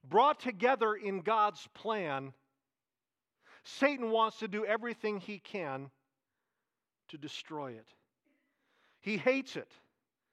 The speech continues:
He hates marriage, all that it represents. He attacks it, he mocks it, and he tries to redefine it.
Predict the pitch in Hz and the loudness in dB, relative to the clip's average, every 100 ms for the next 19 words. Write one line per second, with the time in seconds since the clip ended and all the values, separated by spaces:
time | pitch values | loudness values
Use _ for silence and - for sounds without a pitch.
0 | _ _ _ - 226 254 240 190 220 262 | _ _ _ -2 2 2 0 -2 4 6
1 | 220 151 226 - 240 277 247 233 214 214 | 4 0 -6 2 6 6 6 2 2 0
2 | 185 170 175 190 131 - _ - - - | -2 -4 -4 -4 -6 -16 _ -20 -20 -2
3 | 208 - 240 247 262 - 247 175 196 190 | 0 2 4 4 4 -2 -4 -4 -2 6
4 | 220 233 - 240 240 _ _ _ _ _ | 6 6 -2 -4 -4 _ _ _ _ _
5 | 156 165 - 220 214 202 - 185 170 165 | -6 -4 -2 2 4 2 -4 -6 -2 -2
6 | 147 - - 139 123 110 | -4 -8 -8 -8 -10 -14